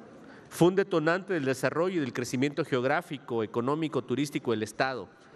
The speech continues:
Para mil novecientos ochenta ya había una población de doscientas veinticinco mil personas. Hoy,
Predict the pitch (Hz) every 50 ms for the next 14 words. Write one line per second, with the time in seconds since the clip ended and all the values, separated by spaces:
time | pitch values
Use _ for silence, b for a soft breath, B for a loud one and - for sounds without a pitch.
0 | B B B B B - 123 123 123 135 151 160 170 156 135 123 151 147 151 156
1 | - 147 127 - - 165 175 170 - 165 143 127 123 135 135 143 131 - 120 110
2 | 110 110 107 - 135 143 170 - - 110 110 107 107 - - 143 139 135 156 135
3 | 117 113 107 101 - 104 - 117 110 - 117 110 120 139 143 139 - 131 117 113
4 | - 131 120 107 87 85 82 - - - - B B B B B B B B B
5 | B B B B B - 185 208 220 226 226 233 233 190